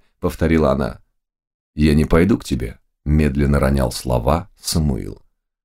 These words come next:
«Шагу не сделаю к тебе. Ты сама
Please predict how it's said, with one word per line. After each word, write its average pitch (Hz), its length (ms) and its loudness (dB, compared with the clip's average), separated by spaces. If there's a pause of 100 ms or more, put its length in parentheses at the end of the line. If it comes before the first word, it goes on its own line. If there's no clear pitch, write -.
(260)
«Шагу 113 540 2
не 113 160 2
сделаю 98 540 4
к - 80 -20
тебе. 87 500 -2 (720)
Ты 135 120 2
сама 131 640 2